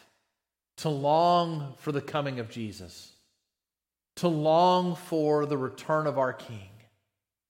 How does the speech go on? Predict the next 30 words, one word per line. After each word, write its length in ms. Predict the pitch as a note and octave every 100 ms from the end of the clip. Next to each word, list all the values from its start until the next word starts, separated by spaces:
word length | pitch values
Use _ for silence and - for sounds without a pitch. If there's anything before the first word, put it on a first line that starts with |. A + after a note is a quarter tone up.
| _ _ _ _ _
to 80 | -
long 400 | D#3 E3+ F3+ F#3
for 120 | F#3
the 140 | E3+ D#3+
new 260 | D3+ F3
Jerusalem 600 | D#3+ D#3+ D3+ D3+ D#3+ D3
and 120 | C3+ B2+
the 60 |
new 240 | B2 C3+ C3
earth, 500 | A#2 G#2 F#2+ - _ _ _ _ _ _ _ -
to 100 | E3+
long 520 | D3+ E3 F3+ F#3 F3+
for 100 | E3
all 300 | C3+ D#3 D#3+
things 420 | D#3+ D3+ D3 C3
made 460 | B2+ C3 B2+ B2 A2+
new. 340 | A2 B2 A#2 - _ _ _ _ _ _ _ _ _ _ _ _ _ _ -
We 200 | C#3 E3+
should 240 | - D3+
long 420 | C3+ C#3 C3+ A#2+ A2+
for 100 | A2+
the 100 | A2+
favorable 520 | - C#3+ C3+ A2+ G#2+
promises 580 | - B2+ B2 A2+ G2+ G#2+
we 120 | A#2
have 140 | G2+
read 180 | A2 A2+
about 220 | G#2+ G2
in 80 | F#2+
Scripture. 480 | - - G2+ -